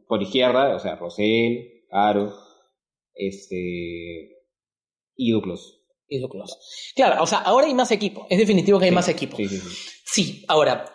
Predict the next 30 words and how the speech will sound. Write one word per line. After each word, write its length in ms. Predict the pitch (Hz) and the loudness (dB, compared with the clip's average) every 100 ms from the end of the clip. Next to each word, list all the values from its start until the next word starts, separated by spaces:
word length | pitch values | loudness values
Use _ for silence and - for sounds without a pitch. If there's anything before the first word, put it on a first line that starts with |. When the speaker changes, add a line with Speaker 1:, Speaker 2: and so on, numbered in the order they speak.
| _ | _
Speaker 2:
eh, 240 | - 170 180 | -2 2 4
lo 140 | 175 | 4
que 120 | 175 | 6
yo 100 | 208 233 | 6 6
hablaba 220 | 247 247 | 6 6
del, 180 | 220 151 | 4 2
del 120 | 143 | 2
tema 160 | 190 202 | 4 4
del 80 | |
planteamiento 420 | 180 135 143 165 185 | 4 2 2 4 2
del 80 | |
partido 340 | 180 120 185 175 | 2 4 6 6
ha 40 | |
sido 160 | - 160 | 6 4
lo 80 | 156 | 4
siguiente. 500 | - 110 104 - - - - - _ _ | 0 -2 -2 -6 -20 -20 -20 -20 _ _
Mucha 300 | 208 202 277 | 4 4 6
gente 240 | 269 254 254 | 4 6 6
le 100 | 226 | 6
criticó 340 | 170 151 151 | 4 2 4
a 40 | 190 | 6
Bengoechea 540 | 202 151 151 190 208 | 6 4 4 4 4
el 220 | 208 165 | 4 2
que 360 | 139 127 - - | 2 -2 -4 -4
no 320 | 160 160 185 | 2 6 6
juegue 280 | 202 214 214 | 6 6 6
Cartagena 540 | 208 151 - 202 220 220 | 4 2 2 4 4 2
y 80 | 139 | 0
juegue 260 | 156 175 | 4 4
cruzado. 500 | 170 139 147 104 - | 0 -2 -2 -2 -6